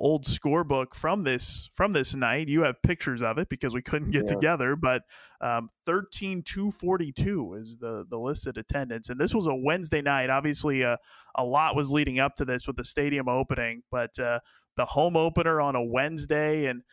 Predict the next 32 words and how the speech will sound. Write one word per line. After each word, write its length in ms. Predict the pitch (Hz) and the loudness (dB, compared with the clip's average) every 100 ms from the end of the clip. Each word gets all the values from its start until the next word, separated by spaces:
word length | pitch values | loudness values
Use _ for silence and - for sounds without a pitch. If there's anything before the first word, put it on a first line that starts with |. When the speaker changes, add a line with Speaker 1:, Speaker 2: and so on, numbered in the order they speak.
| _ - | _ -6
Speaker 1:
uh, 180 | 120 - | -2 0
a 100 | 131 | 0
bit 220 | 143 151 | 2 2
of 80 | 190 | 4
a 80 | 175 | 2
chilly 360 | - 180 170 | 2 2 0
night, 360 | 156 147 196 185 | 0 0 2 0
and, 260 | 135 131 - | -2 -8 -6
and 280 | 127 127 - | -6 -6 -2
goodness, 500 | 147 160 127 - - - | 0 0 -2 -6 -8 -2
over 260 | 151 147 | 2 2
thirteen 600 | 139 - 160 160 165 160 151 | 0 0 0 -2 -8 -6 -2
thousand 480 | 139 147 147 143 | 0 0 -2 -2
there, 240 | 139 143 143 | 0 0 0
a 40 | |
sellout 480 | 139 143 139 131 131 | 0 0 2 2 0
crowd, 400 | - 131 127 135 | 0 2 2 2
and, 240 | 123 120 | -2 -6
uh, 320 | 123 123 117 120 - _ - | -8 -6 -6 -10 -16 _ -6
it 80 | |
looks 300 | 131 143 - | -2 -2 -2
great 340 | - 139 151 151 | -2 0 0 -2
there 180 | 120 120 | -2 -2
on, 220 | 120 123 - | -2 -6 -8
on 140 | 120 123 | -8 -6
T 180 | 139 131 | -6 -4
V. 200 | 135 123 _ _ _ _ _ _ _ _ _ _ _ _ - | -6 -8 _ _ _ _ _ _ _ _ _ _ _ _ 0
Speaker 2:
Yeah, 180 | 139 | 4
that 160 | 123 127 | 6 4
was 240 | 127 101 | 2 2
a 340 | 104 98 92 87 | 4 4 2 0
sellout 500 | - 127 123 113 | 2 2 4 2